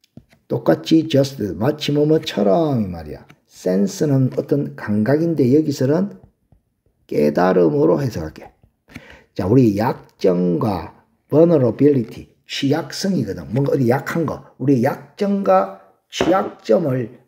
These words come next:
우리가 깨닫는 거, 아는 것이 동기를 부여해. 어떤 욕구, 배우려는 욕구. 아, 내가 좀 약하니까, 내가 어디에 취약하니까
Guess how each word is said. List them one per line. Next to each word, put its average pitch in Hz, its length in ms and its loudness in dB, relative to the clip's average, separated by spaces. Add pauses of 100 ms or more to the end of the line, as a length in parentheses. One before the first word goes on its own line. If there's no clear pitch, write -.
우리가 143 680 -4
깨닫는 180 440 0
거, - 260 -8 (120)
아는 156 420 0
것이 - 500 0 (840)
동기를 135 540 4
부여해. 90 400 -10 (500)
어떤 170 480 0 (520)
욕구, 123 680 -2 (260)
배우려는 170 880 4
욕구. - 240 -4
아, 123 160 -10
내가 123 280 -6
좀 135 300 -8 (420)
약하니까, 139 720 -6 (200)
내가 117 220 2
어디에 147 380 0
취약하니까 156 800 -4